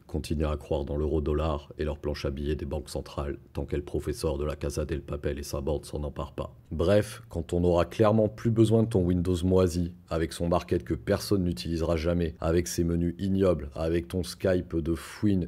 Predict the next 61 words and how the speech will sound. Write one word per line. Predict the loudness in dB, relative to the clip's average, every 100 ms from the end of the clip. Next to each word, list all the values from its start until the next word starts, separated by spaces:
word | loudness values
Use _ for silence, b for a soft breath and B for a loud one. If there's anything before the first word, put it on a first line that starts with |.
| -4
usine | -2 0
à | 0 0
bugs, | 0 0 0 -6
plus | -6
besoin | -2 0 2 0
de |
ton | 0 0
O | 2 2
S | 2 -4
ou |
de | -4
ta | -4
Xbox | -2 -2 -4 -4
pour | -4 -4
jouer, | 2 4 4 0 -8
et |
que | -6
Google | -4 0 0 0
pourra | 0 -2 -2
tranquillement | -4 -6 -4 -2 0 0
pomper | -2 -4 0 0
ton | 0 -4
Office | -4 -6 -4
en | -4
gratos | 0 -2 0 -4
comme | -4 -6
c'est | -6 -8
bien | -2 -2
parti, | 0 -4 -6 -10 -10
plus | -4 0
qu'à | 2
te | 2
renvoyer | 2 4 4 4
un | 0
bon | 0 -2
petit | -2 -4 -2
WannaCry | 2 2 2 0 0 0
sur | -2 -6
tous | -6 -4
tes | -2 0
failles | 0 0
zero | 0 0 0
day | 0 0 0
de | -4 -4
tes | -4
serveurs | -2 0 2 2 2
pour | -2
que | -4
Linux | -2 -2 -4
passe | -6 -6 -6
définitivement | -4 -4 -4 -6 -6 -8 -6 -6
à |
quatre-vingt-dix-neuf | -4 -4 -2 -4 -4 -4 -4 -4
virgule | -4 -4 -4 -4
neuf | -4 -6 -8
pour | -14 -10
cent | -8 -8
de |
part | -8 -6
de | -6
marché, | -6 -6 -6 -6